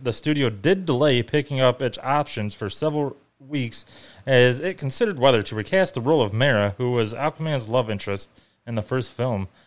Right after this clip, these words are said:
"They didn't have a lot of chemistry together," H-, uh, Hamada said. "Editorially, they were able to make that relationship work in the first movie, but there was a concern that it took a lot of <laughs> effort to get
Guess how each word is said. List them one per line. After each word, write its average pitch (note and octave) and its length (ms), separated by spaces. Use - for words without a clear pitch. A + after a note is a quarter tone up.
"They C3+ 240
didn't G3+ 240
have E3 300
a A#2 60
lot C#3 200
of C#3+ 80
chemistry C#3+ 480
together," F#2+ 480
H-, - 80
uh, C3+ 100
Hamada A2 420
said. G2+ 340
"Editorially, E3 960
they C3 240
were A2+ 380
able C#3+ 220
to A#2 100
make C#3 260
that D3 240
relationship B2 540
work C#3 240
in A#2 80
the G#2 40
first C3 280
movie, A2+ 320
but G#2+ 220
there C#3+ 160
was A#2+ 180
a A2 60
concern F3 440
that C#3 140
it G#2+ 180
took E3+ 200
a - 60
lot B2+ 240
of C#3+ 80
<laughs> - 40
effort D3 460
to B2+ 100
get A#2+ 300